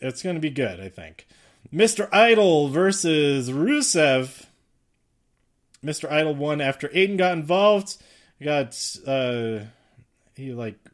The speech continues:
ran into, to Lana and all kinds of stuff. Um, after, and, and also Lana and, um, Zelina Vega got into,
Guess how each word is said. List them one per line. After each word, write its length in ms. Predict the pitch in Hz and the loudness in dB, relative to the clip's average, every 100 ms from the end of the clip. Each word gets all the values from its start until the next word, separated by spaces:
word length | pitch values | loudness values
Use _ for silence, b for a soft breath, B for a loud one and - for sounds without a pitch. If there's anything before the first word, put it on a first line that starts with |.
| _ 113 | _ -12
ran 240 | 131 143 | -8 -8
into, 600 | 143 139 139 120 110 107 _ - | -8 -8 -6 -4 -4 -8 _ -16
to 100 | 113 | -12
Lana 480 | 113 151 165 151 | -6 -4 -2 -2
and 160 | 139 113 | -2 -6
all 260 | 120 131 131 | -8 -8 -8
kinds 360 | 139 147 131 | -8 -8 -8
of 40 | 107 | -8
stuff. 380 | - 92 101 _ b b b b | -12 -14 -18 _ b b b b
Um, 360 | 113 110 107 110 | -10 -8 -6 -8
after, 560 | 107 113 120 110 104 - _ _ _ _ - | -10 -10 -8 -8 -8 -12 _ _ _ _ -8
and, 180 | 127 156 | -8 -4
and 220 | 165 160 | 0 4
also 320 | 214 226 165 | 4 4 2
Lana 540 | 151 156 160 156 147 139 | 4 6 6 4 2 -2
and, 440 | 131 131 127 127 - - - | -4 -2 -2 -6 -8 -14 -12
um, 540 | 127 120 113 107 104 120 _ _ | -8 -6 -6 -8 -12 -16 _ _
Zelina 340 | 123 135 151 131 | -10 -6 -4 -4
Vega 540 | 131 170 151 101 90 110 - 120 | -2 -2 -2 -4 -8 -16 -20 -20
got 380 | 120 113 117 - | -8 -6 -6 -8
into, 360 | 110 101 117 | -12 -12 -14